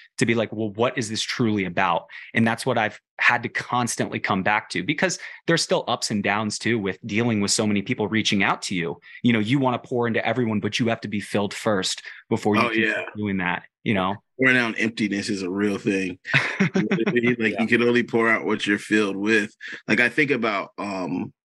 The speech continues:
Speaker 2: you know, Saul, right? Like,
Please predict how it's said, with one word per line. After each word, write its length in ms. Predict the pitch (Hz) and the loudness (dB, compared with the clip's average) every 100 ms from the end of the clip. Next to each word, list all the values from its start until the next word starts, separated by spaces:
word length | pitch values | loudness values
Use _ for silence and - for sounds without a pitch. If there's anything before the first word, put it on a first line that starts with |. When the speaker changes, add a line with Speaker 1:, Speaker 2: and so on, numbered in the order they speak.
| _ _ - | _ _ 0
Speaker 2:
you 80 | 104 | 2
know, 120 | 90 | 2
Saul, 560 | - - 131 85 64 - _ - | 0 2 2 2 -4 -10 _ -6
right? 400 | 95 101 123 - - - - - - - | 0 2 2 -2 -14 -10 -8 -8 -10 -2
Like, 340 | 95 92 - | 2 2 -2